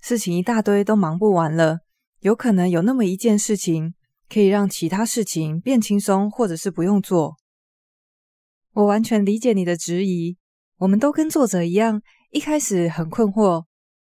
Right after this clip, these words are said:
面对那个生涯教练，跟他说只要做好一件事情，他起初也感到半信半疑。但是在他照着这个原则去做事以后，所取得的成就是大家有目共睹的。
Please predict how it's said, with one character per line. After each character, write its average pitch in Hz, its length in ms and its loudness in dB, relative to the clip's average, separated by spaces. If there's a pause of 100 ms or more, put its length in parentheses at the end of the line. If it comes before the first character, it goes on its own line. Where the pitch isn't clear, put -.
(520)
面 202 180 2
对 196 160 2
那 202 140 0
个 185 100 0
生 208 160 0
涯 190 180 0
教 196 200 0
练， 180 340 -2 (180)
跟 240 140 -2
他 254 140 -2
说 240 260 -2
只 175 160 -6
要 185 160 -2
做 262 180 0
好 170 200 -2
一 175 80 -2
件 226 200 2
事 214 200 -2
情， 170 380 -6 (380)
他 - 140 -4
起 - 180 -4
初 220 320 2
也 208 140 0
感 196 180 -2
到 208 300 0
半 226 220 0
信 214 200 0
半 202 220 0
疑。 170 300 -8 (800)
但 220 160 0
是 202 260 -2
在 247 100 -4
他 226 160 -4
照 247 220 -2
着 190 140 -2
这 254 100 -6
个 214 140 0
原 175 240 -2
则 180 320 -2 (240)
去 285 120 -4
做 311 220 2
事 254 220 -2
以 165 100 -4
后， 196 320 0 (240)
所 - 180 -2
取 196 200 -4
得 180 140 -4
的 196 120 -2
成 185 220 -4
就 220 280 2 (260)
是 302 160 -2
大 285 140 -2
家 254 260 -2
有 175 160 0
目 214 180 2
共 240 200 0
睹 165 160 -4
的。 160 260 -2